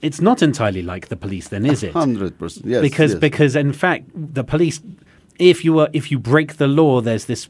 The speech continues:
Speaker 1: punitive response, which is appropriate. That's how societies
Speaker 2: Mm.
Speaker 1: function and don't descend into anarchy. But at the same time, what you're saying is,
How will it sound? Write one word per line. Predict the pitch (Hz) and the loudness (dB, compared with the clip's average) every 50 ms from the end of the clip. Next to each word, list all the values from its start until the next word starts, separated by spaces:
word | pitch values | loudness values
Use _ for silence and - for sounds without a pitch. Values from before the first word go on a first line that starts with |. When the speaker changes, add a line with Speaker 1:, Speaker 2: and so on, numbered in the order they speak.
| _ _ | _ _
Speaker 1:
punitive | - - - 139 135 127 117 - - 127 117 113 107 - - - _ - | -10 -4 -2 0 0 0 0 0 0 0 0 0 -2 -6 -10 -18 _ -4
response, | 127 139 135 - - - 247 170 139 143 - - | -2 -2 -2 -2 0 2 2 2 2 0 -4 -8
which | 214 220 - - | -10 -10 -6 -6
is | 214 185 | -4 -2
appropriate. | 190 170 - - 143 123 - - 127 143 143 - | -2 0 0 0 0 0 0 -2 -4 -2 -2 -4
That's | 123 120 - | -6 -8 -6
how | - - 127 123 135 139 - - _ _ - | -6 -4 -4 -4 -6 -8 -12 -20 _ _ -12
societies | - - 131 127 123 123 123 120 131 127 123 113 110 - | -6 -4 0 2 2 2 2 2 0 -2 -4 -4 -6 -6
Speaker 2:
Mm. | - | -6
Speaker 1:
function | - 123 127 117 - - 113 110 | -6 -6 -4 -6 -6 -6 -4 -4
and | 104 | -4
don't | 104 123 123 - | -4 -4 -6 -6
descend | 117 107 - 117 113 107 | -8 -6 -6 -4 -4 -4
into | 104 104 101 - - - - | -4 -6 -6 -8 -10 -10 -8
anarchy. | 143 165 170 131 - - 87 76 73 - - - - - - - _ - 127 110 110 _ _ | -6 -4 -4 -4 -4 -6 -10 -10 -12 -16 -20 -20 -20 -20 -20 -20 _ -16 -14 -14 -14 _ _
But | - 135 127 - | -4 -2 -2 -2
at | 139 - | -2 -4
the | 135 131 | -4 -2
same | - 151 147 139 | 0 0 0 0
time, | - 147 135 | 0 0 0
what | 135 143 131 | 0 -2 -2
you're | 143 147 147 | -2 -2 0
saying | - - 139 127 123 120 | 0 -2 -2 -2 -2 -2
is, | 117 117 117 113 107 | -2 -2 -4 -4 -6